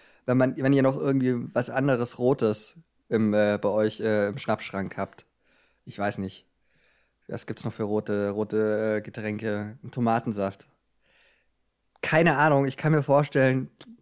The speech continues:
das funktioniert auch, weil ich, ehrlich gesagt, genauso hab ich den gemacht. Ich hab in, in die Küche geguckt, hab geschaut, was passt farblich zueinander. Oh, komm mal, zwei, zwei rote Drinks, äh, so schlecht kann es doch nicht sein. Orangensaft ist doch eh immer gut.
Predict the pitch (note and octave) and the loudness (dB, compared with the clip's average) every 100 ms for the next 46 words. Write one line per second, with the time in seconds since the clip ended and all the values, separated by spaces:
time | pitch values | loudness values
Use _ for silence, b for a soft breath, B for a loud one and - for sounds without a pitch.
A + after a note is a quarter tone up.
0 | _ _ _ _ _ _ _ _ - C3+ | _ _ _ _ _ _ _ _ -6 -2
1 | - D#3 - C#3+ B2+ A2 A2+ A#2 A2+ C3+ | 2 2 2 2 2 2 2 4 2 4
2 | C#3 C#3+ D3+ D3 C#3 C3+ B2+ C#3 C#3 C3+ | 2 2 4 2 2 2 2 4 2 0
3 | A#2+ A#2 A#2 C3+ B2+ B2 B2+ B2 A#2+ A#2+ | 0 0 0 -4 -4 -2 -2 0 0 0
4 | A#2 B2 D#3+ D3 A#2 C3+ C3 - A#2+ A2+ | -2 -4 -6 -6 -6 -6 -4 -4 -2 0
5 | A2+ B B B - B2 - C3 - C3 | 0 B B B -2 -2 0 -2 0 0
6 | C3+ C3 B2 A2+ A2+ A2+ A#2 B2 D#3 C3 | 0 -2 0 0 2 0 0 0 2 0
7 | A#2 A#2 A#2 B2 A#2 A#2+ C3 C#3 A2 A#2+ | 0 -2 -2 -2 -4 -2 0 -2 -4 -2
8 | C3+ - - A2+ G#2+ A2+ A#2 A2+ A#2+ - | -2 -4 -4 0 0 0 -4 -4 -4 -4
9 | B2 A#2 G#2+ G#2 G#2 G#2 A2 b b b | -4 -2 -2 -2 -2 -4 -6 b b b
10 | - G2+ A2 A2+ G2+ - G2+ G#2 G#2 A2 | -8 -2 -2 -2 -6 -6 -8 -6 -4 -2
11 | G2+ G2+ | -2 -4